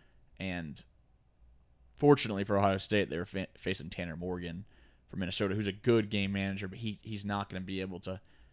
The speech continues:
um, really push the limits of that Ohio State defense. So, uh, couldn't tell a ton about the, uh, pass defense. I don't think this is a fair, uh, gauge there, but some, some concerns.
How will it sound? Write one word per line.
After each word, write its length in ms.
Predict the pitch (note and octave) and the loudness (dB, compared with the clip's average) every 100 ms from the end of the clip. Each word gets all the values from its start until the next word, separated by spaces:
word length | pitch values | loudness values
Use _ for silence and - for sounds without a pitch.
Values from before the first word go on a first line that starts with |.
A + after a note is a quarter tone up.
| _ - - | _ -20 -10
um, 300 | F2 D#2 E2 | -8 -8 -2
really 260 | A2+ A2+ F#2+ | 4 4 4
push 320 | - A2 - | 2 0 -2
the 100 | G2 | -4
limits 340 | G2 G2 F#2 | -2 -2 -4
of 80 | F2+ | -6
that 220 | F2+ F2+ - | -6 -6 -6
Ohio 180 | G2+ F#2 | -6 -4
State 220 | - E2 | -6 -6
defense. 400 | G#2 G2 G2 F#2 | -6 -4 -4 -4
So, 260 | - G2 F#2 - - _ _ _ _ - | -2 -2 -2 -12 -20 _ _ _ _ -10
uh, 240 | F2+ F2+ F2 - _ - _ - - | -6 -6 -10 -18 _ -20 _ -20 -18
couldn't 300 | - B2+ A#2 | -4 -2 0
tell 180 | G2 G2+ | 0 -2
a 60 | G2 | -2
ton 840 | - - G2+ G#2+ G#2+ G#2+ G#2 G#2 - - | -8 -2 2 4 4 2 0 -2 -8 -6
about 340 | G2+ G2 G2 | 0 2 2
the, 320 | - - - D2 | -2 -14 -12 -8
uh, 180 | D2+ D2 | -6 -4
pass 300 | - F#2 G2 | 0 0 0
defense. 420 | G2 G#2 F#2 G2+ | -2 -4 -4 -4
I 60 | |
don't 140 | F#2 F#2 | -4 -4
think 220 | E2+ F#2 _ - | -6 -8 _ -18
this 180 | - G2 | -10 -8
is 60 | F#2 | -6
a 80 | E2 | -8
fair, 460 | - F2+ E2+ E2 - - | -6 -4 -4 -6 -12 -14
uh, 120 | C2 C2+ - | -12 -12 -8
gauge 400 | - F#2+ F2 F#2 | -2 -2 -2 -6
there, 260 | F#2+ F#2+ G2 | -4 -2 -2
but 240 | G#2+ G2 - - _ _ | -2 -4 -4 -20 _ _
some, 320 | - G2+ F#2+ - | -8 -6 -6 -10
some 160 | - G#2+ | -10 -6
concerns. 840 | G#2+ G2+ - A#2+ A2 G#2 G#2 G#2 | -4 -2 2 4 4 2 -2 -6